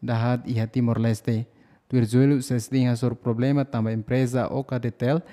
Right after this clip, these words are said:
nebe e início a mutu costira, sai ona husi consórcio, nebe sirari.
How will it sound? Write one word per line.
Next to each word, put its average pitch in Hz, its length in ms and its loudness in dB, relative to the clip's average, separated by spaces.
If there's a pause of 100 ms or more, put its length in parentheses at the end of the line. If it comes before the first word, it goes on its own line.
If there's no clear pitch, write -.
(300)
nebe 113 260 -2
e 113 160 0
início 127 420 2
a 123 40 2
mutu 135 360 2
costira, 135 680 -2
sai 117 260 -4
ona 120 220 0
husi 117 200 -6
consórcio, 131 760 -2
nebe 113 280 0
sirari. 117 600 0